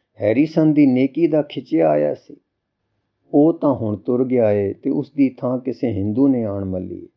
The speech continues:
ਭਰਾਵਾ, ਉਸ ਮਹਾਤਮਾ ਨੇ ਤਾਂ ਮਨੁੱਖ ਅਤੇ ਪਰਮਾਤਮਾ ਵਿੱਚ ਡੂੰਘੇ ਵਿਸ਼ਵਾਸ ਕਰਕੇ ਇਸ ਵੀਰਾਨ ਰੇਗਿਸਤਾਨ ਵਿੱਚ ਲਹਿਰਾਂ ਬਹਿਰਾਂ ਲਾ ਦਿੱਤੀਆਂ ਹਨ।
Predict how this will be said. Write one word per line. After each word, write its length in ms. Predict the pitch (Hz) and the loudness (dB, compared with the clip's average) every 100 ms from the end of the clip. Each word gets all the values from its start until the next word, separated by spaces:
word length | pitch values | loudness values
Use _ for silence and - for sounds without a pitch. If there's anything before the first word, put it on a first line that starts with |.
| _ _ _ _ _ _ _ _ _ _ _ - | _ _ _ _ _ _ _ _ _ _ _ -2
ਭਰਾਵਾ, 760 | 110 95 98 107 113 277 - - _ - | 2 2 2 2 4 2 -2 -10 _ -4
ਉਸ 240 | 202 - | -4 0
ਮਹਾਤਮਾ 600 | 170 123 107 117 165 170 | 2 4 4 2 2 2
ਨੇ 140 | 170 170 | 2 0
ਤਾਂ 180 | 170 | 0
ਮਨੁੱਖ 500 | 147 135 139 175 175 - | 2 2 2 2 -2 -6
ਅਤੇ 200 | 147 143 | -2 -2
ਪਰਮਾਤਮਾ 680 | 131 131 120 120 127 127 151 | -2 0 2 2 2 0 0
ਵਿੱਚ 240 | 147 143 120 | 0 -2 -4
ਡੂੰਘੇ 440 | 107 165 175 165 | -2 0 2 2
ਵਿਸ਼ਵਾਸ 580 | 135 131 123 123 143 - | 0 -4 -2 0 0 0
ਕਰਕੇ 520 | 135 127 - 117 101 - _ _ | -2 -2 -4 -6 -6 -10 _ _
ਇਸ 200 | 196 180 | -10 -6
ਵੀਰਾਨ 460 | 147 143 135 160 185 | 0 4 4 4 2
ਰੇਗਿਸਤਾਨ 680 | 156 131 131 - 143 147 160 | 2 0 -2 -2 0 2 2
ਵਿੱਚ 200 | 151 135 | 0 -2
ਲਹਿਰਾਂ 540 | 123 143 175 170 151 | 0 0 0 0 0
ਬਹਿਰਾਂ 460 | 117 113 190 180 156 | 0 0 0 2 2
ਲਾ 220 | 139 120 | 4 2
ਦਿੱਤੀਆਂ 440 | 113 113 123 113 | 0 -6 -8 -8
ਹਨ। 60 | - | -10